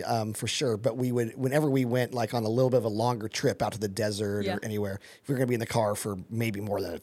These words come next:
Speaker 1: an hour, sooner or later, somebody would always want us to play. We, we, we had different names for it, crazy karaoke,
Speaker 2: Yeah.
Speaker 1: the, the iTunes game. But what it was, was we would pass, the, the headphones would rotate around.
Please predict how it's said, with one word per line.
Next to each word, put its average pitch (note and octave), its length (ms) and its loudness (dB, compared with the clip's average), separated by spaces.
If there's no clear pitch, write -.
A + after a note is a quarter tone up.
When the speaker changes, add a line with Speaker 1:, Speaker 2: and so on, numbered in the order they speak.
Speaker 1:
an E2+ 120 -8
hour, A#2 420 0
sooner G3+ 360 0
or F3+ 40 4
later, D3+ 220 6
somebody C#3+ 280 0
would B2 220 2
always C#3 400 4
want A#2+ 200 0
us A2+ 80 -2
to A#2+ 80 -6
play. A2 580 0
We, C#3 260 2
we, D#3+ 160 -6
we F3+ 100 2
had D#3 100 6
different A2+ 240 -2
names F#2+ 200 -4
for G2 160 -2
it, - 80 -8
crazy A#2 400 2
karaoke, G2 880 2
Speaker 2:
Yeah. F#2+ 260 0
Speaker 1:
the, B2 100 0
the G2+ 40 0
iTunes G2+ 720 0
game. G2 400 -2
But C#3+ 120 4
what D3+ 140 4
it B2+ 120 4
was, C3+ 400 4
was A2 340 0
we C#3 160 4
would A#2 300 0
pass, C3+ 360 6
the, B2 220 -6
the A#2+ 100 -2
headphones C3+ 580 4
would G#2 100 -2
rotate B2 460 6
around. G#2+ 420 2